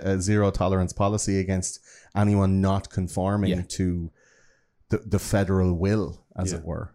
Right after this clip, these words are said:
Speaker 2: Yeah.
Speaker 1: Do you
Speaker 2: And
Speaker 1: know?
Speaker 2: it
Speaker 1: I
Speaker 2: was
Speaker 1: mean,
Speaker 2: e-
Speaker 1: if you're living in a country and the laws are the laws, follow the fucking laws, lads. Like, that's, I'm not a, I'm not a rule breaker. I'm not a rebel. I'm not, like, a lawman. But if these lads are li-, find out the laws and they live right on the line,
Speaker 3: Mm.
Speaker 1: there's nothing you can do about it.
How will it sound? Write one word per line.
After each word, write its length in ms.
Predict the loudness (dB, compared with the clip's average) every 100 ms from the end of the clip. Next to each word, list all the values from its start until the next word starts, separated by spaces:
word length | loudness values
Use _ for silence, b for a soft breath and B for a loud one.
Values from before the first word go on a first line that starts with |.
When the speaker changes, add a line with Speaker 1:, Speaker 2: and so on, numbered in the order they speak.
| -8
Speaker 2:
Yeah. 200 | -8 -8 -6
Speaker 1:
Do 80 | 0
you 60 | 0
Speaker 2:
And 80 |
Speaker 1:
know? 60 | 0
Speaker 2:
it 60 | 0
Speaker 1:
I 40 |
Speaker 2:
was 80 | 2
Speaker 1:
mean, 100 | 2
Speaker 2:
e- 20 | 2
Speaker 1:
if 100 | -2
you're 80 | -4
living 200 | -2 -2
in 80 |
a 40 | -2
country 340 | -2 -2 -2
and 80 | -2
the 40 | 0
laws 280 | 0 0
are 60 | -2
the 60 | -2
laws, 340 | -2 -2 -4 -12 -10
follow 220 | -4 -2
the 80 | -2
fucking 380 | -2 -4 -2 -2
laws, 280 | 0 0 -2
lads. 360 | -6 -8 -12 -16 _ -6
Like, 140 | -2
that's, 220 | -2 -2 0
I'm 100 | 2
not 180 | 2 0
a, 100 | 0
I'm 60 | 0
not 140 | 0
a 40 |
rule 300 | 0 2 0
breaker. 280 | 2 0 0
I'm 100 | -2
not 120 | 0
a 40 | 0
rebel. 640 | 0 0 0 0 -2 -6 b b
I'm 60 | -6
not, 100 | -4
like, 140 | -4
a 40 | -4
lawman. 640 | -2 0 0 0 -4 -8 b b b b b
But 100 | 0
if 80 | 2
these 200 | 2 -2
lads 240 | 0 0 0
are 60 |
li-, 240 | 0 0 -2
find 320 | 0 2 4
out 120 | 2
the 60 | 0
laws 380 | 0 0 -2 -2
and 120 | 0
they 80 | 2
live 280 | 2 0 0
right 480 | -2 0 2 2 2
on 120 | 2
the 80 | 2
line, 520 | 2 2 0 0 -4
Speaker 3:
Mm. 240 | -6 -6 -6
Speaker 1:
there's 120 | -6 -4
nothing 180 | 0
you 60 | 2
can 80 | 4
do 160 | 4 4
about 240 | 2 0
it. 220 | -2 -6